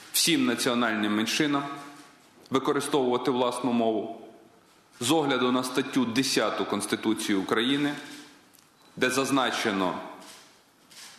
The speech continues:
про те, що державна мова в Україні є українська, а російська і інші мови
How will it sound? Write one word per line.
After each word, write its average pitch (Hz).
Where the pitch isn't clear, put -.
про 131
те, 131
що -
державна 123
мова 101
в 95
Україні 92
є 110
українська, 135
а 101
російська 143
і 120
інші 156
мови 147